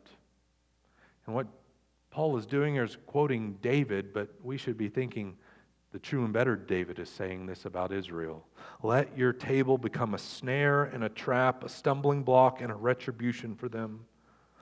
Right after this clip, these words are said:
Let their eyes be darkened so that they cannot see and bend their backs forever." We had a nice meal with Pastor Joseph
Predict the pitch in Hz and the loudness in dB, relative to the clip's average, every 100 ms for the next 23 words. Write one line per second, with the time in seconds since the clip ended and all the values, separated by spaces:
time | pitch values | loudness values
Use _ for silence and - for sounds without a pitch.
0 | - - 147 151 135 151 156 165 165 135 | 0 8 10 10 8 10 10 10 8 4
1 | 139 120 139 151 151 156 151 143 120 113 | -4 4 6 8 6 2 2 -2 0 0
2 | 123 117 - 147 147 147 - - 131 120 | 0 -2 -2 0 2 0 -2 -4 0 2
3 | 117 - - 113 104 98 127 135 139 135 | 0 -4 -6 -4 -2 4 4 4 0 0
4 | 120 110 110 113 - - - - - _ | 0 2 2 2 -2 -16 -16 -18 -20 _
5 | - 110 104 90 78 - - _ _ _ | -8 -6 -4 -6 -10 -12 -20 _ _ _
6 | _ _ _ _ _ _ _ _ _ _ | _ _ _ _ _ _ _ _ _ _
7 | _ _ _ _ _ _ _ _ _ _ | _ _ _ _ _ _ _ _ _ _
8 | _ _ _ _ _ _ - 143 120 101 | _ _ _ _ _ _ -10 -4 0 4
9 | 101 98 - 107 101 107 113 - _ - | 2 2 -4 -2 0 -2 -4 -12 _ -18
10 | - 104 - 104 107 101 - 104 | -8 -8 -8 -10 -6 -8 -8 -12